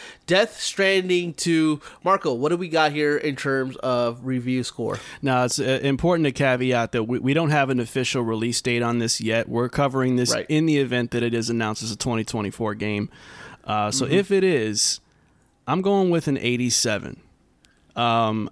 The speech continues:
Speaker 1: Very nice.
Speaker 2: I think, 'cause I think, uh, Open Critic has the first game at an eighty-three. I think it's gonna be reviewed better than the first game. I think now that the community has a better understanding of what this Death Stranding universe is now,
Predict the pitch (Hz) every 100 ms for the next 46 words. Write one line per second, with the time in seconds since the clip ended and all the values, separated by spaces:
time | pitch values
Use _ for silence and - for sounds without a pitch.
0 | - 110 113 143 110 104 - - 139 147
1 | - 180 190 151 135 131 185 175 165 143
2 | 120 107 - 147 156 135 156 131 135 120
3 | 120 135 123 143 123 110 101 113 120 -
4 | 120 120 131 _ _ _ - 123 135 135
5 | - 143 123 127 120 120 120 113 117 117
6 | 123 110 117 117 135 120 110 117 151 131
7 | 123 127 139 151 135 135 120 120 - _
8 | _ _ _ - 127 127 135 123 143 156
9 | 139 131 123 120 - 123 131 131 127 120
10 | 113 - 117 120 123 117 110 117 - 117
11 | - 127 120 - - 120 117 117 113 120
12 | 117 113 - - 110 120 131 143 151